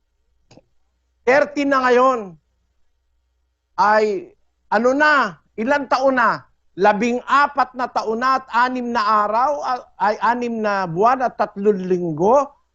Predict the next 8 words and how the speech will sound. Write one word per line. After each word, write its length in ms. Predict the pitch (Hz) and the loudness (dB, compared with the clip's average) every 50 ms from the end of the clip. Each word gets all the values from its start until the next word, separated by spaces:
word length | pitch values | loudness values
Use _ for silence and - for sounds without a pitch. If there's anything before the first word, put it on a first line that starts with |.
| _ - | _ -4
at 160 | 208 208 - | -4 0 0
tatlong 400 | 233 220 - 233 233 233 226 - | -2 -2 -2 -2 -2 -2 0 0
araw 400 | 214 214 214 220 220 220 220 226 | 0 2 2 2 2 0 0 -2
ngayon. 400 | 226 233 247 247 233 214 190 165 _ _ _ _ _ _ _ _ _ _ _ _ _ | -4 -4 -4 -4 -6 -8 -12 -18 _ _ _ _ _ _ _ _ _ _ _ _ _
Salamat 640 | - 247 262 285 294 320 330 226 294 294 - - - | 0 0 2 4 2 2 2 2 0 0 -2 -8 -4
sa 160 | - 262 254 | -2 -2 -2
Diyos 400 | 208 190 247 302 277 - - - | -2 -2 -2 -2 -2 -4 -8 -16
ko, 560 | _ - 302 320 330 330 302 233 156 - _ | _ 2 4 6 6 6 4 2 0 -6 _